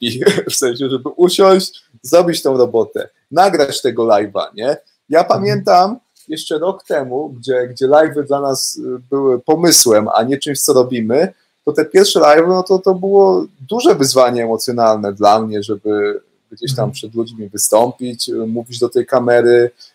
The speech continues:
Speaker 1: e, a,
Speaker 2: No tak,
Speaker 1: a teraz
Speaker 2: pamiętasz,
Speaker 1: to
Speaker 2: że jak
Speaker 1: jest
Speaker 2: na pierwszym live'ie w ogóle sam musiałeś to ciągnąć, bo, bo nie dało się połączyć?
Speaker 1: No, no tak, tak, no pamiętam, to w ogóle dla mnie był jakiś hardcore, nie?
Speaker 2: Zrobiłeś to chyba przez dziesięć, dziesięć minut? Ile to trwało?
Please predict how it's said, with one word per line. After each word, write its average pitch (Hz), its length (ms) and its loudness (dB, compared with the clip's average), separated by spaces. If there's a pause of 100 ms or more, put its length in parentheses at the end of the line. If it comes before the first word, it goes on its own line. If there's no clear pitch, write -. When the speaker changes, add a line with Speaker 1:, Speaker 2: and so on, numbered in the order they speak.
(140)
Speaker 1:
e, 117 40 -2 (640)
a, 131 140 4
Speaker 2:
No 127 60 0
tak, 151 120 2
Speaker 1:
a 147 40 -2
teraz 151 160 6
Speaker 2:
pamiętasz, 165 180 0
Speaker 1:
to 180 80 2
Speaker 2:
że 185 100 4
jak 175 120 2
Speaker 1:
jest 170 120 -2
Speaker 2:
na 175 40 -2
pierwszym 180 280 0
live'ie 165 340 -2
w 165 40 -8
ogóle 160 180 -6
sam 156 220 -8
musiałeś 147 300 -10
to 143 60 -16
ciągnąć, 160 360 -6
bo, 151 160 -4
bo 139 240 -10
nie 147 120 -10
dało 139 160 2
się 135 100 -6
połączyć? 139 560 -6 (1160)
Speaker 1:
No, 151 180 -4
no 160 140 -6
tak, 185 380 4
tak, 143 340 4
no 127 80 -6
pamiętam, 160 560 0
to 135 120 -2
w 139 80 -6
ogóle 151 300 -2
dla 151 140 0
mnie 156 120 -12
był 151 160 -10
jakiś 156 280 -8
hardcore, 127 480 -2
nie? 98 320 -6
Speaker 2:
Zrobiłeś 143 380 2
to - 60 -4
chyba 143 220 -2
przez 139 180 -4
dziesięć, 147 400 -2
dziesięć 143 320 -4
minut? 233 240 -2
Ile 156 160 -2
to 139 120 -6
trwało? 135 540 -6